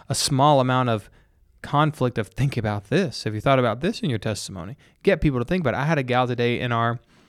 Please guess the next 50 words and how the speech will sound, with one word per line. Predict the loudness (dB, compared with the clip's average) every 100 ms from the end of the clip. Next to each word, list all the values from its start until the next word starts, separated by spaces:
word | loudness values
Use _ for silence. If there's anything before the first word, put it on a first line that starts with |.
| _ _ -16 -6
uh, | -2 -2
Exploring | -2 2 4 4
Compass | 2 0 -4
who | 2 4 4 2 0
leaned | 2 4 4
over, | 4 4 4 2 0
uh, | -8 -8 -10 -10 -6
during | -2 -2
the | -2
break | -4 -6
and |
said, | -10 -8
"Hey, | -6
I'd | -4
love | -4
to | -4
meet | -2 -2
with | -4 -6
you, | -2 -2 -4 -12 _ _ _ _
uh, | -4 -2 -2
this | -2 -2
week | -2
because | -2 0 0
you've | -2
challenged | -2 -2 0
me | 0
over |
the | 0
last | 0 -2
couple | -2 -4
of |
weeks, | -4 -4
and | -6
I'm | -6
thinking, | -4 -4 -4 -8 -12 -20 _ _
am | -4 -2
I | -2 -4
a |
Christian?" | -6 -6 -8 -8 -10 -8 -8 _ _ _ _ _ _ _ _ _
And | -4
she's | -2 0
like, |
"I'd | 2 2
love | 2
to | 0
talk | -4 -4 -6
to | -4
you | -2
about | 0 -4 -8
it." | -12 -16